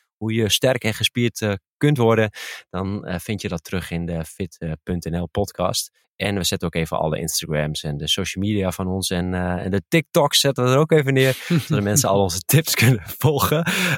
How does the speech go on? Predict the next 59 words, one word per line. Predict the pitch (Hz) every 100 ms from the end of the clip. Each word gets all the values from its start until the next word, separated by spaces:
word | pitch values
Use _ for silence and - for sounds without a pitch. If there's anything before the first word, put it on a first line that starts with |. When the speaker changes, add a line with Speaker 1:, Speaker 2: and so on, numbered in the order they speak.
| -
Speaker 2:
Ja, | 131 135 131 135
jullie | 160 247
Speaker 1:
Roel? |
Speaker 2:
doen | 214 226
dat | 208 214
wel | 190
echt | 170 180
tof | 190 156
trouwens, | - 123 123
die | -
filmpjes. | 127 127 120 110 113 -
Jullie | 123 202 202
hebben | 180 175
daar | 156 156
Speaker 1:
Ja, | 113 113 110
Speaker 2:
al, | 110
dat, |
Speaker 1:
probeer | 107 127
Speaker 2:
dat | 139
Speaker 1:
het | 139
Speaker 2:
zie | 185
ik |
Speaker 1:
wel | -
te | 165
Speaker 2:
een |
Speaker 1:
doen. | 165
Speaker 2:
mooie | 180 196
ontwikkeling. | 175 180 160 - 127 113 117 127
Die | 135 135 131
toffe | - 151 -
video's, | 123 131 123 117 110 110 -
eh, | 110 107 101 90 _
ja, | - 107 - _
de, | - 135 - - _
die | 117
Speaker 1:
Ja, | 110 98 95
Speaker 2:
klik | 98
ik |
Speaker 1:
het | 92
Speaker 2:
altijd | 87 87 131
Speaker 1:
is | -
Speaker 2:
graag | 131 120
Speaker 1:
zoektocht. | 110 113
Speaker 2:
aan. | 104 _ _
Ja. | 127 120 - _ _
Speaker 1:
Ja, | 107 110 101
zoektocht. | 101 143 - 92
Dankjewel. | 104 120 120 110
Dat | 104
is |
een | 135
idee | 123 123 131
van | 123 104
Wiebren, | 123 107 104
een |
beetje | 104 113 107
met | 107
humor | 127 147 123
erin. | 110 117